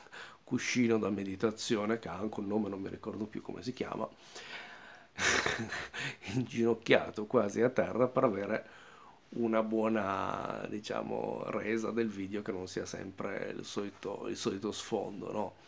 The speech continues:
Sono piccoli, piccole, piccole cose, oppure giro qua, c'è un gatto che dorme, là c'è un altro gatto che dorme,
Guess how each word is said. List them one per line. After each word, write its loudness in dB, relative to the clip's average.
Sono 4
piccoli, 4
piccole, -4
piccole 0
cose, 10
oppure -4
giro -6
qua, -8
c'è -8
un -8
gatto -6
che -8
dorme, -4
là -6
c'è -8
un -8
altro -6
gatto -6
che -6
dorme, -4